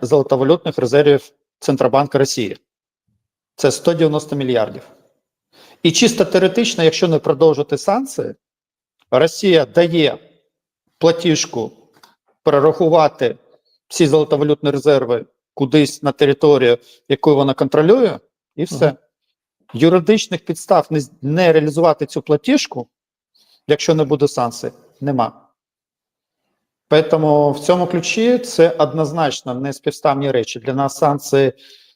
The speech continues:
Speaker 1: ну, дуже важливо. Якщо б Європейський Союз нормально би поставив санкції, умовно кажучи, якісь безстроково до моменту завершення війни, або, наприклад, хоча б на довший період,
Speaker 2: Ага.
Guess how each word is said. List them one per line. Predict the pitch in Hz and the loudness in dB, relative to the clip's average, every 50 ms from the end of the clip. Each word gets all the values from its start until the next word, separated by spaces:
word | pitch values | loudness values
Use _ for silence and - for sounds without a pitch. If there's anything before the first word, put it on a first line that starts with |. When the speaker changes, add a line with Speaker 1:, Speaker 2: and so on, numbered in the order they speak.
| _ _ _ _ _ _ _ | _ _ _ _ _ _ _
Speaker 1:
ну, | - 131 139 135 | -4 -2 -2 -2
дуже | 117 120 175 160 - 135 | 2 2 2 4 4 2
важливо. | 127 139 127 156 190 240 240 190 | 2 2 2 4 2 4 4 4
Якщо | 143 143 165 165 - - 233 247 | 4 2 2 0 2 2 2 2
б | 202 180 185 185 | 2 2 0 0
Європейський | 185 175 175 175 - 196 180 - - 170 | 0 0 0 0 0 -2 -4 -4 -8 -10
Союз | - - 190 180 160 143 - - | -4 -4 -2 0 0 -2 -2 -2
нормально | 151 147 147 175 170 165 156 | -4 -2 2 2 2 2 2
би | 139 143 135 | 0 -2 0
поставив | - 151 - - 180 165 147 147 143 | 0 -2 -2 2 0 2 4 2 0
санкції, | - - 185 160 156 - - 151 135 | 2 0 -2 -2 -2 -2 -2 -2 -2
умовно | - - 143 151 160 156 147 139 | 0 0 0 0 0 0 0 -2
кажучи, | - - 165 147 139 - - - | 0 2 4 4 2 2 0 -2
якісь | 135 147 135 143 - - 139 120 | -2 0 0 -2 -2 -4 -8 -4
безстроково | 117 143 147 - - - - - - 180 180 156 143 | 0 -2 -2 0 -2 -6 -6 -2 0 2 4 4 2
до | 131 - 147 | 2 2 -2
моменту | 147 143 147 160 151 - - 127 | -2 0 0 -2 -2 -2 -4 -2
завершення | 131 147 143 151 - - - 135 131 135 | 0 2 2 2 0 0 -10 -6 -6 -2
війни, | 127 143 156 165 185 233 254 294 - _ _ _ _ _ _ _ _ _ - | 0 0 0 2 2 0 0 -2 -4 _ _ _ _ _ _ _ _ _ -2
або, | 135 127 123 117 135 151 156 151 151 | -2 -2 0 4 4 4 6 6 4
наприклад, | 147 147 - - 135 - 165 147 | 2 0 -2 -2 -4 0 -2 -2
хоча | - - - - 160 | -2 -2 0 0 2
б | 139 147 143 | 2 2 0
на | 143 143 | 0 0
довший | 123 170 190 202 202 - - 151 | 2 4 2 2 2 -2 -8 -6
період, | - 156 143 131 113 107 - - _ _ _ _ _ _ 139 | -2 -2 -2 -2 -2 -6 -8 -12 _ _ _ _ _ _ -20
Speaker 2:
Ага. | 120 113 120 | -18 -18 -18